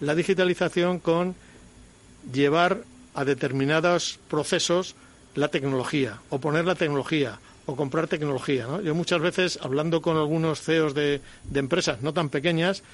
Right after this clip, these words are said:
eh, te dicen, "Hemos invertido", pues un caso real, ¿no? "He invertido, oye, he invertido, Adolfo, dos millones en, en tecnología y no noto nada. No veo la transformación". Y le digo, "Ya, pero ¿en qué te quieres transformar?". Porque el problema es, claro, ¿en qué te quieres transformar? Porque si no sabes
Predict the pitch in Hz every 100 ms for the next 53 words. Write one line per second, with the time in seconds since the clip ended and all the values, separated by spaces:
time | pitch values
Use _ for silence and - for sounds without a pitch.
0 | - - - 139 131 143 139 143 175 180
1 | 190 170 156 185 180 185 196 - - -
2 | - - - 147 123 151 156 139 143 123
3 | 147 170 160 160 175 175 160 165 151 156
4 | 151 170 156 160 - 131 147 156 160 170
5 | 160 151 151 151 147 - - - - -
6 | 147 147 143 165 165 180 196 - - -
7 | - - 123 123 143 165 160 139 160 139
8 | - - - - - - - 233 196 190
9 | 190 196 175 151 170 165 143 139 147 127
10 | 120 202 170 - - - - 127 120 120
11 | 113 170 - 117 110 - 113 165 143 151
12 | 139 - 127 139 190 190 - - - -
13 | 139 131 123 120 131 127 151 160 - 180
14 | 143 113 170 160 160 139 135 - 156 202
15 | 131 123 123 131 151 - 165 156